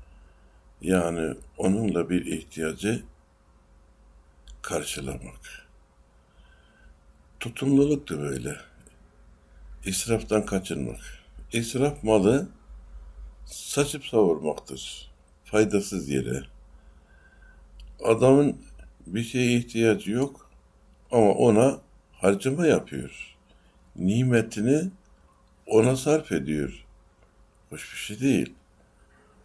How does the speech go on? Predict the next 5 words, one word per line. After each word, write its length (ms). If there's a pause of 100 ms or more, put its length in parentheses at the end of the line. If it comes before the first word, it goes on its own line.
(340)
Var 220
olanı 560 (220)
koruma 640
bilincidir 800 (220)
tutumluluk. 840